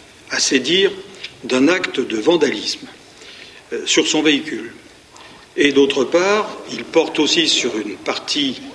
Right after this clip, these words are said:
beaucoup plus importante, à la limite, euh,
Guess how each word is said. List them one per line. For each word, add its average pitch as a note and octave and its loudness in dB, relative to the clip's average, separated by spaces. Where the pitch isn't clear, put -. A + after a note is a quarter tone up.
beaucoup G3+ 4
plus E3 0
importante, D3+ -2
à A#2 -4
la A#2 -2
limite, A2+ -2
euh, B2 0